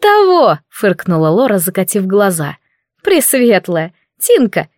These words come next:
иногда ты такая дура!» — от души произнесла она. «Почему?» — тускло поинтересовалась девушка. «Потому!»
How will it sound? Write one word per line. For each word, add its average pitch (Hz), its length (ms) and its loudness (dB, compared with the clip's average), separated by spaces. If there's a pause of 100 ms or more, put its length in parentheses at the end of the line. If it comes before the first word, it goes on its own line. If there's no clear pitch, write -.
(100)
иногда 302 400 0
ты 302 200 -4
такая 302 480 -2
дура!» — 196 600 0 (240)
от 170 200 -4
души 170 280 -4
произнесла 175 600 -2
она. 170 260 -4 (580)
«Почему?» — 220 480 -2 (300)
тускло 202 320 -2
поинтересовалась 185 760 0
девушка. 170 540 -4 (420)
«Потому!» 285 880 0